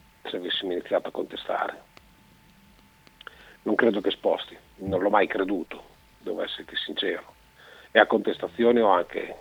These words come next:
eh, ho anche partecipato, mai con la convinzione, ma più per un discorso di appartenenza di quelli che comunque sono colleghi con me.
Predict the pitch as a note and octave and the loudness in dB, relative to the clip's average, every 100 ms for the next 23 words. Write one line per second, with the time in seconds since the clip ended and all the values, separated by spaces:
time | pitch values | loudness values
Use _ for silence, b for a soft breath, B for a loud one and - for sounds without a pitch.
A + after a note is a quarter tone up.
0 | - _ _ _ _ _ _ _ _ _ | -20 _ _ _ _ _ _ _ _ _
1 | _ _ _ - G2+ G#2+ D2+ A#1+ B1 A#1+ | _ _ _ -16 -10 -6 -4 -6 -8 -8
2 | B1 A1+ G1+ G1+ - - - - G2+ G2 | -8 -8 -12 -12 -12 -14 -16 -2 4 4
3 | - - G2 - - A#2 G#2 - - _ | 2 -2 -2 -4 0 6 6 6 -4 _
4 | _ _ _ - - - - - - _ | _ _ _ -20 -20 -20 -20 -20 -20 _
5 | G#2+ G#2+ A#2 A2 A#2 G#2 G#2 F2+ F#2 G2+ | 2 8 8 8 4 4 0 -2 -4 0
6 | A2+ A2+ B2 C3 B2+ B2 A#2 A2+ G2 F#2 | 4 6 8 10 10 10 8 4 2 2
7 | G2 G#2 - F#2 G2+ A2+ G#2+ G2 F#2+ G2+ | 4 2 0 -4 -2 -2 -2 -2 0 -2
8 | F#2+ F2+ - - F#2+ - F#2+ - G2 - | -4 -8 -10 -8 -8 -6 -8 -4 -4 -4
9 | F#2+ A#2 A2 G#2 - A#2+ A2+ G2+ F2+ E2+ | -2 0 0 0 2 4 6 4 0 -2
10 | F2 F2 G2 F#2+ - F2 G2 G2 A2 F#2 | -6 -6 -10 -10 -10 -8 -4 -2 -2 -2
11 | - F#2 F2+ F2+ F2 - F#2 F#2+ | -4 -4 -4 -8 -8 -8 -6 -8